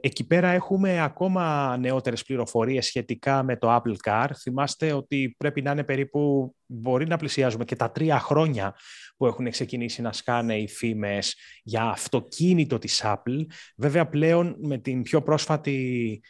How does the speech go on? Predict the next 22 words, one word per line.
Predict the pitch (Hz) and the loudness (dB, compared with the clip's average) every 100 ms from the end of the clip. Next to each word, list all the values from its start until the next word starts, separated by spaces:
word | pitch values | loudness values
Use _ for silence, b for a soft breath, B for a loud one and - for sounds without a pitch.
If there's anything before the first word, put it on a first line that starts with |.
| - | -2
είδηση | 143 143 - | 0 2 0
που | 135 | -2
διαβάσαμε | 120 120 143 135 147 131 | 0 2 2 0 -2 -2
στο | 127 117 - | 0 0 0
autonomous.gr, | 143 139 135 - 120 123 143 123 123 139 160 170 160 b b | 0 0 -2 -2 -2 0 0 -2 0 2 2 0 -6 b b
φαίνεται | - 151 160 160 156 | -4 -2 0 -2 -2
ότι | 135 147 139 - | -2 -2 -2 0
οριστικά | 135 127 - 120 - 156 143 - | 0 0 -4 -4 0 2 2 0
δεν | 123 156 165 | -4 -2 -2
υπάρχει | - 160 143 - - 117 110 | 0 0 0 -4 -8 -4 -4
στα | - 104 | -4 -4
σκε-, | - - 117 117 | -4 -2 -2 -2
στα | - 113 | -2 -2
σχέδια, | - 123 107 113 107 104 b b - | 0 0 2 2 2 0 b b -8
ε, | 117 110 | -4 -2
δημιουργία | 107 120 113 110 113 117 113 - | -2 0 0 -2 -2 -4 -4 -6
αυτοκινήτου | 117 - 127 - 127 117 120 117 110 127 - - 120 | -6 -6 -8 -6 -4 -2 -2 -2 -4 -4 -6 -6 -6
dedicated, | 113 107 - 113 107 156 160 B B - | -4 -4 0 2 2 0 0 B B -2
αλλά | 117 120 156 185 - _ - | 0 2 2 0 -4 _ -6
η | 131 | -4
εταιρεία | 123 120 120 165 170 - | -2 0 2 2 0 -4
αναπτύσσει | 139 131 120 - 165 156 - 180 196 | -4 -2 -4 -2 0 0 2 0 -2